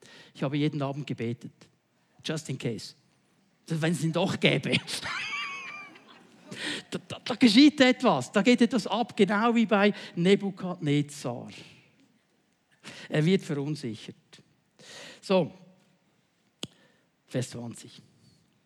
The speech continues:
Dann beauftragte er einige der kräftigsten Männer seines Heeres, Schadrach, Meschach und Abednego zu fesseln und in den glühenden Ofen zu werfen. Also jetzt kommen die Bodyguards, die Elitetruppe, die stärksten Leute, die er hatte.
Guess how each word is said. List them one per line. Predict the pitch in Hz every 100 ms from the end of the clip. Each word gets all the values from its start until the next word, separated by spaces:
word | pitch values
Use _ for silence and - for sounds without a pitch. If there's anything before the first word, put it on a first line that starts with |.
| _ _ _ _ _ _ - -
Dann | - 160
beauftragte | 147 135 175 - 160 160 -
er | 139 139
einige | 120 120 151 143
der | 147 131
kräftigsten | - 135 139 - - - 139
Männer | 120 127 139
seines | 120 120 117 113
Heeres, | 113 123 120 95 - - - - -
Schadrach, | 156 160 160 160 -
Meschach | 143 139 135 139
und | 127
Abednego | 127 117 123 135 131
zu | - -
fesseln | - 131 - 123 127 123 _ - - -
und | - 127
in | 123
den | 123
glühenden | 139 135 131 117
Ofen | 120 120 131
zu | - 110
werfen. | 98 104 - - - -
Also | 156
jetzt | 190 240
kommen | - 220 220
die | 202
Bodyguards, | 165 190 202 202 160 110 - -
die | 180
Elitetruppe, | 170 220 220 190 185 151 - - _ _ _ _ _ _ _ _ - -
die |
stärksten | - 180 202 208 202
Leute, | 190 196 214 196
die |
er | 180
hatte. | 160 220 - 185